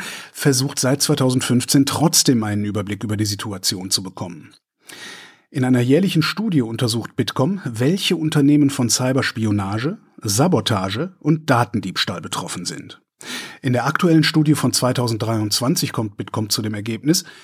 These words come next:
dass der wirtschaftliche Schaden durch Cyberkriminalität bei über zweihundert Milliarden Euro liegt. Aber nicht nur der wirtschaftliche Schaden ist groß. Wenn Ransomware zum Beispiel die I-T-Systeme von Krankenhäusern oder Stromerzeugern blockiert,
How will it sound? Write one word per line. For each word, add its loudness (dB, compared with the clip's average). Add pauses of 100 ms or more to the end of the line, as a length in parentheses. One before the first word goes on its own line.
(280)
dass -2
der -8
wirtschaftliche 0
Schaden 0
durch 0
Cyberkriminalität 2 (420)
bei -4
über 0
zweihundert 0
Milliarden 0
Euro -2
liegt. -14 (1000)
Aber 2
nicht 4
nur 2
der 4
wirtschaftliche 0
Schaden -6
ist -8
groß. -10 (400)
Wenn 0
Ransomware 2
zum -4
Beispiel -4
die -6
I-T-Systeme 2
von -2
Krankenhäusern -2
oder -10
Stromerzeugern 2
blockiert, -2